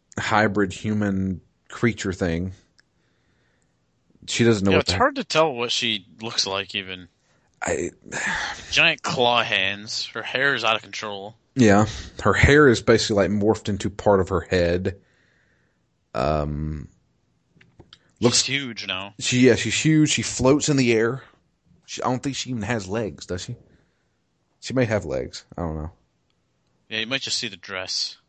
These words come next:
Speaker 1: And, um, she's calling herself Eve. Um, and she keeps talking about how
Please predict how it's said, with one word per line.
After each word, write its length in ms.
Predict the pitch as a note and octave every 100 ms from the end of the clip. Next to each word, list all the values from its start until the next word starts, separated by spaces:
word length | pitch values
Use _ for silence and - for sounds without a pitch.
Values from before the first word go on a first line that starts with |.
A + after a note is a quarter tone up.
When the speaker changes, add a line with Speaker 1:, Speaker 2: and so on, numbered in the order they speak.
| _ _ _ _ _ _ _ _ -
Speaker 1:
And, 280 | F#2 F#2+ F#2+
um, 600 | F#2 F#2 F#2+ F2+ F#2 -
she's 300 | - G2 F#2+
calling 320 | - G#2+ G2+ G2
herself 440 | G#2 - F2+ - -
Eve. 560 | A#2 G#2+ G2 F#2 F2 F2 - _ _ _ _ _ _ _ _ _ _ _ _ _ _ _ _ _ _ _ _ -
Um, 420 | C#2 C#2+ - - _ _ _ _ _ _ _ _ _ _ _ _ _ -
and 80 | F#2+
she 120 | -
keeps 200 | - G2+
talking 340 | - G#2+ G#2+ G2+
about 260 | G2 -
how 520 | - G2+ G2 F#2+ F#2+